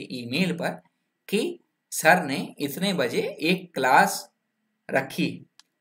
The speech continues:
अब as शिक्षक मैं और as छात्र मेरे सभी छात्र इस निश्चित समय पर और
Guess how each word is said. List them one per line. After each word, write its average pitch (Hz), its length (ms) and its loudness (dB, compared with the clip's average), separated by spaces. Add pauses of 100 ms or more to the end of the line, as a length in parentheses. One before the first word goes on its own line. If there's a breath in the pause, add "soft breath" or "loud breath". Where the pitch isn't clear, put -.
(140)
अब 156 340 -2 (680)
as 214 340 4
शिक्षक - 580 -2
मैं 123 340 -8 (800)
और 185 400 4
as 196 320 0 (200)
छात्र 156 440 4
मेरे 175 260 0
सभी 170 380 0
छात्र - 460 -4 (800)
इस - 300 -2
निश्चित 151 380 -4
समय 151 480 0
पर - 240 -10 (580)
और 147 340 2